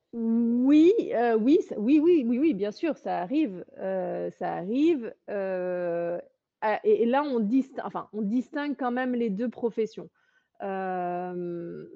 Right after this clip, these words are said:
parce que, euh, pour, pour un sportif, c'est quand même beaucoup plus spécifique que pour du bien-être. C'est-à-dire que, en fait, le, ce que je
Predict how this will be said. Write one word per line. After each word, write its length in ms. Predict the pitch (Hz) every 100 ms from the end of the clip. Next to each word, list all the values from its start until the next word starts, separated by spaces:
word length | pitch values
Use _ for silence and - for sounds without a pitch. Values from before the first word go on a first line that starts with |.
| -
parce 300 | 214 208 -
que, 540 | 269 277 285 277 - - _ -
euh, 160 | 208 196 -
pour, 300 | 233 226 196 -
pour 180 | 262
un 120 | 254 254
sportif, 560 | - 240 226 - 285 -
c'est 120 | 233
quand 100 | 226
même 380 | 233 240 226 220 _ _ _
beaucoup 300 | 208 247 269
plus 220 | 226 269
spécifique 720 | 262 - 254 - 233 - 277 -
que 100 | - 240 - _ _ _ _ _ _ _ -
pour 180 | 240
du 140 | 220 240
bien-être. 340 | 254 240 208
C'est-à-dire 380 | - 254 294 277
que, 80 | 285
en 180 | - 247
fait, 260 | 302 - -
le, 180 | 240
ce 180 | 202 196
que 140 | -
je 120 | 269